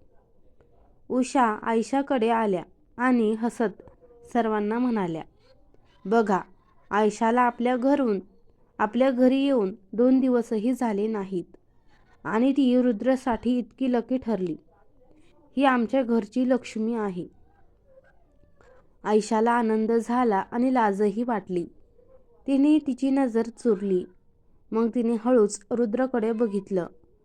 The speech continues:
रुद्रही तिच्याकडेच बघत होता. आयशा त्याच्याकडे बघून हसली. आज त्याने ब्लू सूट घातला होता. त्याच्याकडे बघून आयशाला समजलं की तो ऑफिसला जायला तयार झाला आहे. ती विचारच करत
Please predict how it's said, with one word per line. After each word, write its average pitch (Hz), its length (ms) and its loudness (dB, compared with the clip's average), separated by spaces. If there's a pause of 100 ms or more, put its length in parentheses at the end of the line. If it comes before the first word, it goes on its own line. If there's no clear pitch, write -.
(360)
रुद्रही 269 640 2
तिच्याकडेच 240 640 -2
बघत 208 320 -2
होता. 180 340 -6 (880)
आयशा 208 380 0
त्याच्याकडे 233 600 -2
बघून 214 380 0
हसली. 208 460 -4 (720)
आज 262 280 0
त्याने 247 300 0
ब्लू 240 300 2
सूट 262 260 -2
घातला 208 500 -4
होता. 214 260 -6 (640)
त्याच्याकडे 240 480 -2
बघून 214 460 -2
आयशाला 214 500 -2
समजलं 220 600 -4
की 247 320 -4 (600)
तो 294 60 0
ऑफिसला 262 520 0
जायला 226 380 0 (100)
तयार 208 260 -2
झाला 196 320 -6
आहे. 185 300 -6 (960)
ती 302 100 4
विचारच 285 520 2
करत 254 260 0